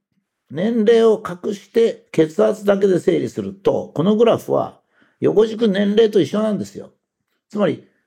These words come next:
年齢の平均値がずっと上がってきますからね。血圧によって変わってんじゃなくて、年齢を一定にして血圧のグラフってあるんですよ。それは、あ、血圧によらずに、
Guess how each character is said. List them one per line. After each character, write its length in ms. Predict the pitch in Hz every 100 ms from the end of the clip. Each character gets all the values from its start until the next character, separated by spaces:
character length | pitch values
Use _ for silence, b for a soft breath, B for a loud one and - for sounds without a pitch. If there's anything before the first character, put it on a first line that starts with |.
| _
年 300 | 175 233 254
齢 240 | 247 247
の 260 | 233 240 202
平 260 | 196 233 226
均 280 | 247 240
値 160 | 190 202
が 160 | 180 117
ず 180 | 147
っ 40 | 160
と 100 | 143
上 60 |
が 100 | 139
っ 60 | 139
て 100 | 123
き 80 | 131
ま 120 | 127
す 60 | -
か 100 | -
ら 80 |
ね。 220 | 104 202 _ _ _ _ -
血 320 | 175 175 247
圧 320 | 254 208 -
に 140 | 254 247
よ 120 | 233
っ 20 |
て 200 | - 233
変 100 | -
わ 120 | 175 175
っ 60 |
て 160 | - 185
ん 40 |
じ 60 | 131
ゃ 40 |
な 140 | 127 127
く 100 | _
て、 400 | 139 104 - _ _ _ _ -
年 340 | 160 220 247
齢 180 | 240 240
を 120 | 240
一 120 | 175
定 280 | 165 - 196
に 120 | 190
し 20 | 175
て 140 | 180
血 280 | - 165 190
圧 160 | 170
の 100 | 185
グ 100 | 156
ラ 100 | 170
フ 80 | 135
っ 40 | -
て 120 | 107
あ 80 | 113
る 80 |
ん 40 | 98
で 80 | -
す 80 | 196
よ。 160 | - - _ _ _ _
そ 140 | 190
れ 100 | 226
は、 320 | 254 226 - _ _ _
あ、 120 | - 107
血 280 | 143 135
圧 160 | 147 135
に 80 | 127
よ 120 | 131
ら 100 | 139
ず 160 | 135 185
に、 260 | 143 -